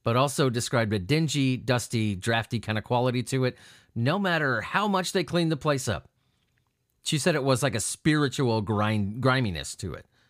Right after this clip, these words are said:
Very weird. And it's really odd hearing those two words together, spiritual griminess. Very descriptive, but nondescript at the same time. Gives,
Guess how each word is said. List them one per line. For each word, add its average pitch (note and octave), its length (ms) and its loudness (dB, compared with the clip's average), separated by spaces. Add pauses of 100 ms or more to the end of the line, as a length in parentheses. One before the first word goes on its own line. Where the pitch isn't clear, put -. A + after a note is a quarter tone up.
(140)
Very D3 180 0
weird. B2 480 0 (720)
And D3 100 0
it's D#3 140 0
really A3+ 260 0
odd D3 220 2
hearing C#3+ 260 2
those A#2 160 2
two C#3+ 200 0
words A#2 260 0
together, G2 460 -2
spiritual D#3+ 800 0
griminess. G#2+ 720 -2 (680)
Very A3 160 2
descriptive, C3 880 -2 (640)
but C3+ 140 0
nondescript C3+ 560 0
at G2+ 100 -2
the G2 80 -6
same F#2 240 -2
time. D2 320 -6 (320)
Gives, D3 300 -2